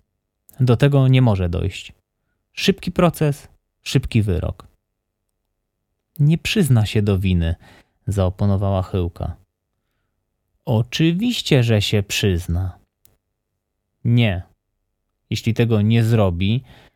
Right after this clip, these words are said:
dostanie dożywocie", stwierdził Żelazny. "W przeciwnym wypadku może uda mu się ugrać dwadzieścia pięć lat". On nie sprawia wrażenia, jakby chciał cokolwiek ugrać.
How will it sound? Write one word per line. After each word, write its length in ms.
dostanie 520
dożywocie", 680
stwierdził 520
Żelazny. 680
"W 80
przeciwnym 600
wypadku 580
może 580
uda 340
mu 180
się 200
ugrać 520
dwadzieścia 580
pięć 300
lat". 340
On 280
nie 160
sprawia 460
wrażenia, 460
jakby 340
chciał 260
cokolwiek 680
ugrać. 520